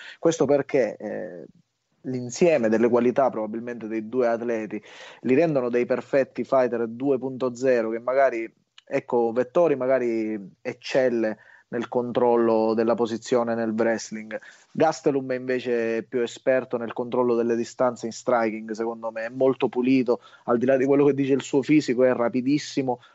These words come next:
è, è chirurgico coi colpi, ha un pugilato davvero estenuante per gli avversari, riesce a mettere a segno colpi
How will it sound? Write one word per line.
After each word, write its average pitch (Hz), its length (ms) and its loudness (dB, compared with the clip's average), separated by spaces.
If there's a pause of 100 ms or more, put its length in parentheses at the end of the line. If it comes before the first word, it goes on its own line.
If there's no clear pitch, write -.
(100)
è, 110 460 0
è 120 140 -2
chirurgico 120 640 4
coi 117 180 4
colpi, 123 360 2
ha 117 40 2
un 117 100 -6
pugilato 123 500 0
davvero 120 340 0
estenuante 123 640 -4
per 117 100 -8
gli 120 140 -6
avversari, 117 640 -2
riesce 113 240 -4
a 123 40 -4
mettere 127 280 0
a - 20 -10
segno 127 320 -6
colpi 123 340 2